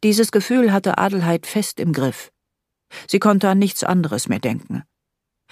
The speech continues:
Es war, als hätte sich ein Bilderrahmen vor die Welt geschoben, und sie betrachtete nun alles und jeden auf dem Schloss durch diesen Rahmen.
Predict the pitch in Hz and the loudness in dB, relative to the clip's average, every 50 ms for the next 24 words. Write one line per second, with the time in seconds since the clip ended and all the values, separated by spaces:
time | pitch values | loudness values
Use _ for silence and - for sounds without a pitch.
0 | - - - 185 - - 220 233 277 262 214 196 - - 240 - 220 208 202 - | -14 -8 -4 -4 0 2 2 2 4 2 0 0 -2 -4 -2 -2 -2 -2 -2 -2
1 | 202 185 180 180 170 202 220 214 202 175 160 - 147 147 147 143 143 147 - 160 | -2 0 0 2 2 2 2 2 2 0 -2 -2 -2 -2 -2 -4 -6 -4 -2 0
2 | 151 151 143 143 139 165 165 - 160 147 - - 151 151 156 147 - - - - | 0 2 2 2 0 0 0 -2 -2 -2 0 0 0 0 0 -2 -4 -6 -12 -20
3 | _ _ - 190 190 185 - - - 190 185 - - 185 185 - 214 - 185 180 | _ _ -8 -6 -6 -6 -8 -6 -6 -6 -2 0 0 0 2 0 0 0 2 2
4 | 185 175 170 - - 180 190 196 180 160 - 170 139 156 151 - 156 180 190 180 | 2 2 2 2 2 2 2 2 0 0 0 0 0 0 0 2 4 4 4 4
5 | 170 139 - - - 139 143 - - 151 156 160 151 - - - 143 147 - - | 2 0 0 -2 -2 -2 -2 -2 0 2 2 2 0 -2 -6 -8 -8 -6 -2 -2
6 | 160 151 147 139 123 127 139 131 120 123 117 117 | 0 0 0 0 2 2 2 2 2 0 -2 -4